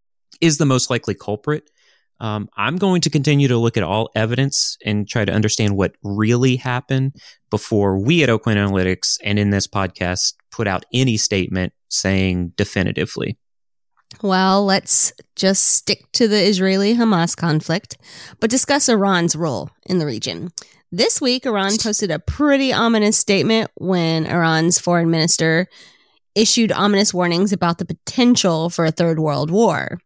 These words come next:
Speaker 2: What can you tell us about Iran's current role in the conflict? And, um, do you agree that we are closing in on a third world war?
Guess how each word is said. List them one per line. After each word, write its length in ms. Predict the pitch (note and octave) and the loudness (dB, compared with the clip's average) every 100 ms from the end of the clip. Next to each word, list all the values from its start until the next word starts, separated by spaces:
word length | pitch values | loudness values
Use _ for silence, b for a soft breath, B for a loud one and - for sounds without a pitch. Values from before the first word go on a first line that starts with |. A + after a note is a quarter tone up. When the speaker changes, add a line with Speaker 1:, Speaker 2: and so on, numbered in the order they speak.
| _ b b b - | _ b b b -2
Speaker 2:
What 180 | A3+ | -2
can 160 | - D#4+ | 2 4
you 120 | E4+ | 4
tell 200 | - C#4+ | 4 0
us 140 | C#4+ A#3 | 0 0
about 240 | G#3 G3 | 0 0
Iran's 420 | G3+ G3 G3+ G3 | 0 -2 0 -2
current 460 | - - C#4+ E4+ - | -6 -4 0 0 0
role 200 | F3+ F3+ | 0 0
in 100 | D3+ | 0
the 100 | D#3+ | -2
conflict? 540 | - - - - - - | -4 -8 -8 -10 -10 -6
And, 340 | E3+ D#3 D3+ - b b b b E3+ | -4 -2 -4 -6 b b b b -4
um, 380 | E3 C#3 F3 - | -2 -2 -6 -10
do 120 | G#3 D4 | -2 2
you 140 | F#4 | 4
agree 520 | C4 A3 A3+ B3+ F#4 D4 | 2 2 2 2 0 0
that 200 | C4+ - | -2 -2
we 200 | C4 C4 | -2 -2
are 160 | B3+ | -4
closing 400 | B3 A#3+ B3+ C4 | -4 -4 -2 0
in 220 | A3+ G#3 C4 | 0 -2 -2
on 160 | A3+ | -2
a 80 | A#3+ | -4
third 320 | F#3+ G3 G#3+ | -2 -4 -4
world 300 | G3+ G#3+ G#3 | -4 -4 -4
war? 360 | E3+ E3 G#3 | -6 -6 -6